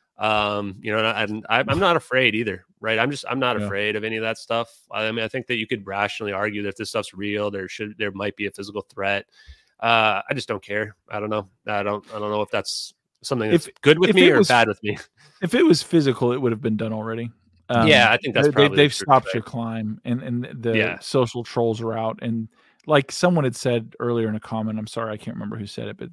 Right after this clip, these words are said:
Speaker 2: this, they put this out so long ago. Somebody war gamed this, right? Somebody just,
Speaker 1: Yeah.
Speaker 2: "All right, at some point, this may come up. What are we gonna do?"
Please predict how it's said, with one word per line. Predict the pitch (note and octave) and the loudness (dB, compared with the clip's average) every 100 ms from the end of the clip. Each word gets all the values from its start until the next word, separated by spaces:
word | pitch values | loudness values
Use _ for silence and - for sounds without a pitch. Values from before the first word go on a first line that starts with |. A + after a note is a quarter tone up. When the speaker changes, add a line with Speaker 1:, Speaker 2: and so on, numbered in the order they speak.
| - | -6
Speaker 2:
this, | B2 - | -6 -4
they | B2 B2 | -2 0
put | B2 C#3+ | -2 -6
this | C3 B2+ | -4 -4
out | A#2 | -6
so | - A2 | -6 -6
long | A2+ A#2 A#2 | -2 -2 0
ago. | A#2+ A#2+ - _ _ _ _ - | 0 0 -2 _ _ _ _ -10
Somebody | - - D#3 C3+ A#2+ | -6 2 2 4 0
war | A2+ A#2 | 2 0
gamed | A2+ A2+ G#2+ G#2+ | 0 -2 -2 -2
this, | A2+ - _ _ _ _ _ _ | -6 -10 _ _ _ _ _ _
right? | C3 B2 C#3 | -2 -2 -2
Somebody | - C#3 A#2 | -2 -2 -2
just, | A#2 G#2+ | -2 0
Speaker 1:
Yeah. | |
Speaker 2:
"All | A#2+ | 2
right, | B2 | 0
at | |
some | - - D3+ A#2+ | -2 0 0 0
point, | C3+ A2+ | -2 -2
this | A#2 - | -4 -8
may | A#2+ A2 | -6 -6
come | A2 A2 | -6 -8
up. | G#2 | -8
What | B2 | -8
are | |
we | G#2+ | -8
gonna | G#2+ G#2 | -10 -10
do?" | B2 | -12